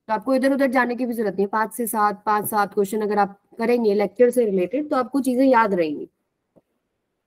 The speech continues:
चलिए अभी कीजिए। अंकित, किया नहीं?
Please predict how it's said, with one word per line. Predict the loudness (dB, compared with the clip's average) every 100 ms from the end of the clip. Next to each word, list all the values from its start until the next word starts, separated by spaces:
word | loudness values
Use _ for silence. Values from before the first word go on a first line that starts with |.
| _ _ _ _ _ _ _ _ _ _
चलिए | 2 4
अभी | 2 2
कीजिए। | 0 -2 -4 -6 _ _
अंकित, | 0 4 2 2
किया | -8 _ 0 4 6
नहीं? | 6